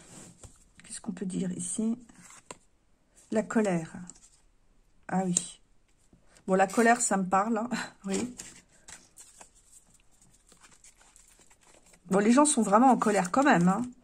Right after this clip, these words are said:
Vouloir. Bon. Alors, c'est marrant parce que, effectivement, les gens, quand même, sont en colère et veulent changer des choses, hein.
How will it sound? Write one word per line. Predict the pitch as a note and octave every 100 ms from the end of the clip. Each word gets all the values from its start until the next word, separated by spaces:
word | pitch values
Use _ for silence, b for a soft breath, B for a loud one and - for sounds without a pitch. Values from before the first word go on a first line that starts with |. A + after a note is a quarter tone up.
| _
Vouloir. | F#3+ G#3+ A#3+ G3 F3+ F3 F3 - _ - _ _ - _ _ -
Bon. | F3 F3+ - _ B B B B
Alors, | G3 G#3 - - _ -
c'est | F#3 A#3
marrant | A3 A3 B3+
parce | G3+ -
que, | A3 F#3
effectivement, | G#3+ - B3 - B3+
les | A#3 G#3
gens, | A#3 C4
quand | G#3+
même, | G3 A3+
sont | A#3 - - C#4
en | G#3
colère | F3+ G3+ F3 F#3 G#3 -
et | F#3+
veulent | G3 B3
changer | B3 A3 G#3
des | F#3
choses, | A3 A3+ E3+
hein. | E3+